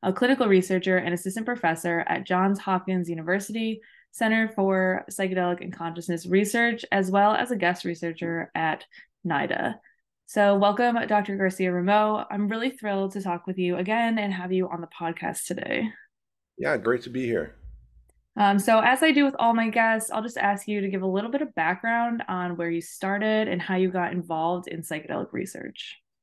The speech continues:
Speaker 2: Sure. Yeah, I, I was not actually studying psychedelics, um, in graduate school. I was kind of more interested in, um, spiritual experiences and how those impacted mental health.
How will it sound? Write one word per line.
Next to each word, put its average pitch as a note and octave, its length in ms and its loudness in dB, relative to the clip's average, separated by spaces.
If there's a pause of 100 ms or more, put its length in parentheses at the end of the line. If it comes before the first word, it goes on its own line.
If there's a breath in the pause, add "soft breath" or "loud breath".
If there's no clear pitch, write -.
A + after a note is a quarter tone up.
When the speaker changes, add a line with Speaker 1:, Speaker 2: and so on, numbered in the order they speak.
(640)
Speaker 2:
Sure. F3 380 -2
Yeah, D#3 180 2
I, B2 300 4
I - 20 6
was D#3 240 2
not C#3 240 4
actually A#2+ 400 0
studying A#2+ 420 0
psychedelics, G2+ 960 0
um, F2 340 -4
in G2+ 200 -4
graduate G#2 560 -2
school. F#2+ 600 -4 (460 soft breath)
I G#2+ 60 2
was A2 560 -2 (280)
kind C#3 120 -2
of A#2+ 140 0
more A#2+ 440 4
interested A#2 520 -4
in, G2 380 -2
um, E2+ 280 -2 (320 soft breath)
spiritual E3 640 2
experiences C3 720 -4
and A2 100 0
how G#2+ 220 -2
those G#2 340 2
impacted G#2 560 -4
mental G2+ 240 -2
health. B2+ 420 -6